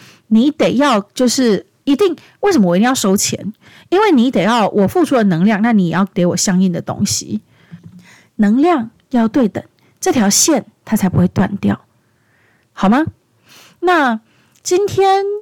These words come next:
有一些人，他们就是会僵在那里。他说：“我不是僵，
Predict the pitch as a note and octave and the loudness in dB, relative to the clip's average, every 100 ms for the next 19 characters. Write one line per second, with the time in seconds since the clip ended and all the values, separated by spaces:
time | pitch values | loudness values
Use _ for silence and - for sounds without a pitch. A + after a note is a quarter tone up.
0 | _ A3+ F#3+ - D4+ - C#4 C#4 A#3 A3 | _ -2 -2 0 0 0 2 2 2 -2
1 | - G#3+ E4 F4 C4+ B3 C4 C4 - A3 | -4 -4 0 0 0 0 0 -2 0 0
2 | F#3+ G3+ G#3 F#3+ F3+ G#2 - - _ _ | 2 2 0 0 -2 -4 -12 -18 _ _
3 | _ _ _ - F#4+ G#4+ G4+ - A3 G#3+ | _ _ _ -2 0 2 0 0 0 0
4 | B3 E4+ _ - C#4+ C#4 | 0 0 _ -4 0 0